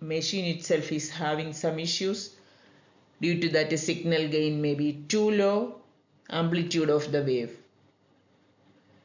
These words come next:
So the first thing is go and check the patient. Okay, once you check the patient, you feel that everything is all right,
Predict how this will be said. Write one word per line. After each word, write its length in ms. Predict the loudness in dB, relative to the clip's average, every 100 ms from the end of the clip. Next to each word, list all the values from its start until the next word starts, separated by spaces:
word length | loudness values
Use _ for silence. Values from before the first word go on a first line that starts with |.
| _ -10
So 200 | -2 0
the 140 | 0
first 420 | 2 4 4 2
thing 220 | -2 0
is 180 | 0 -2
go 420 | -6 -2 0 0 0
and 280 | -2 -2
check 360 | -2 0 -2 0
the 80 | -2
patient. 680 | -2 -4 -4 -6 -10 -16 -20 _ _ _ -10
Okay, 240 | -6 -2
once 320 | 0 0 0 -2
you 100 | -2
check 280 | -2 -2
the 100 | -2
patient, 480 | 0 0 0 0 -2 -4 -10
you 220 | -2 -2
feel 340 | 0 0 2 2
that 220 | 2 2
everything 460 | 0 0 -2 -2
is 240 | -2 -4 -4
all 260 | 2 4
right, 480 | 2 2 0 0 -8